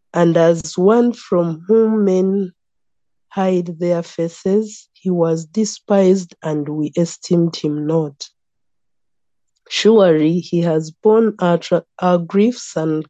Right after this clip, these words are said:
carried our sorrows, yet we esteemed him stricken, smitten by God, and afflicted." Sorrow and grief go together,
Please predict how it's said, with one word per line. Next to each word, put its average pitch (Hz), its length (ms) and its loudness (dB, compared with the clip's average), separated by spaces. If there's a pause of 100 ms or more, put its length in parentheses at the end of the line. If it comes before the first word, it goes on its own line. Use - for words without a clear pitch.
carried 196 560 4
our 156 220 0
sorrows, 156 720 -4 (640)
yet 196 320 2
we 165 140 0
esteemed 175 680 0
him 156 280 -6
stricken, 233 760 -2 (640)
smitten 170 840 2
by 156 200 0
God, 190 560 0
and 147 300 -6
afflicted." 147 960 -4 (2500)
Sorrow 262 680 4
and 170 340 0
grief 202 400 4 (160)
go 175 160 2
together, 156 720 -6